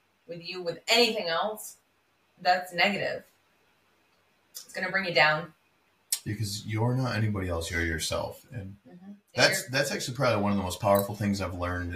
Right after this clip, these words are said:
Speaker 2: this year was, like, being okay with who you are and, like,
Speaker 1: Oh, it takes a lot of training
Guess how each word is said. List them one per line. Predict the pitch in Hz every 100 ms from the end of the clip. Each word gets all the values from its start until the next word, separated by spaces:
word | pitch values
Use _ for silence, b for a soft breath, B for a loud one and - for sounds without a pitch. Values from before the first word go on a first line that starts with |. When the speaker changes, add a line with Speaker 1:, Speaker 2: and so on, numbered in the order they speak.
| 87
Speaker 2:
this | 90 -
year | 90 87 87
was, | 85 85 90
like, | 82 80
being | - 95 95
okay | 87 85 - 98
with | 95 90
who | 98
you | 92 82
are | 80 80 78
and, | 82
like, | 80 - - _ _ _ _
Speaker 1:
Oh, | 277
it | 294
takes | 196 196 202
a |
lot | 180 175 175
of |
training | - 208 214 208 180 170